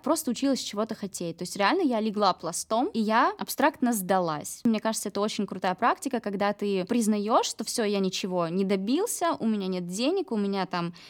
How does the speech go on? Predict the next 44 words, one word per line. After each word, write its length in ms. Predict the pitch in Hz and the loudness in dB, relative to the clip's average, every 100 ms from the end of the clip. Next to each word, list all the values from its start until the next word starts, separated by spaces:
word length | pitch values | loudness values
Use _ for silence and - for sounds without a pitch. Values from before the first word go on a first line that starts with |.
| - - | -6 4
ничего 360 | 240 - 202 | 4 4 -2
нет, 220 | 220 415 | 0 0
у 140 | 196 254 | 2 6
меня 160 | 269 | 6
вообще 580 | 247 214 220 - - 202 | 6 2 0 -2 -6 -4
ничего 360 | 175 160 175 160 | -4 -4 -8 -8
нет. 240 | 160 165 | -8 -6
Вот 140 | 202 - | -8 -2
просто 280 | 294 294 | -2 -2
я 120 | 208 208 | -4 -4
такой 260 | 202 196 | -4 -2
неудачник, 800 | 190 185 180 190 - - 190 - _ - | -2 0 2 0 0 -2 -4 -6 _ -20
и, 80 | 120 | -16
и 200 | - 226 | 2 6
мне 180 | 247 | 8
это 120 | 311 254 | 6 4
очень 300 | 202 - 196 | 2 0 -4
сильно 320 | - 165 165 | -4 -6 -6
помогло. 560 | 175 180 185 208 330 427 | -4 -2 -2 0 0 2
Я 140 | 233 | 2
просто 280 | 254 359 262 | 4 2 0
училась 400 | 220 269 277 - | -2 0 0 -2
хотеть 680 | - 190 - 185 160 - - | -6 -6 -4 -4 -4 -8 -10
и 80 | 214 | -4
понимать, 480 | 220 214 208 277 - | 0 2 2 0 -2
осознавать 600 | 180 - 202 202 202 262 | -6 -4 -2 0 0 -2
какие-то 320 | 202 240 226 | -4 -4 -2
свои 320 | 202 202 220 | -4 -2 0
реальные 440 | 214 190 190 180 170 | 2 2 2 0 -4
ценности. 800 | - 208 294 403 - - 185 175 | -4 -2 -2 -2 -4 -6 -6 -4
Я 160 | 208 220 | 0 0
пыталась 380 | 240 233 294 - | 2 2 2 0
как-то 240 | 226 - | -6 -6
вообще 300 | 208 - 214 | -6 -4 -4
осознать 360 | 190 190 196 185 | -4 -2 -2 -2
себя 180 | 190 | -6
в 40 | 190 | -6
пространстве, 600 | 202 202 240 277 359 226 | -4 -4 0 0 0 -2
начала 260 | 208 220 208 | -2 -2 -4
пить 220 | 208 - | -4 -2
матчу, 320 | 208 190 190 | -2 -2 -6
потому 280 | - 190 190 | -6 -4 -4
что 200 | - 190 | -6 -6
я 300 | 180 170 | -4 -4